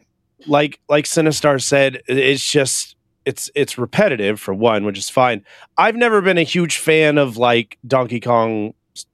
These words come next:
country music at all, and this, this has a lot of that style of the,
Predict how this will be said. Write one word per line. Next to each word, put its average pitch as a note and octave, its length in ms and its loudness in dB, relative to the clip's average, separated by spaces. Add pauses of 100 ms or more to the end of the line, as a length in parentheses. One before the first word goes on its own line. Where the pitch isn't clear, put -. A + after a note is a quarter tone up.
(120)
country G#2 760 -4
music F#2+ 480 -6
at G#2 140 2
all, E2 280 0 (340)
and A#2 160 0
this, B2+ 240 0
this C3+ 340 0 (440)
has B2+ 260 0
a B2 60 0
lot B2 360 2
of G2 160 -8
that A#2 260 0
style A2+ 540 2
of F#2+ 180 -2
the, F#2+ 280 0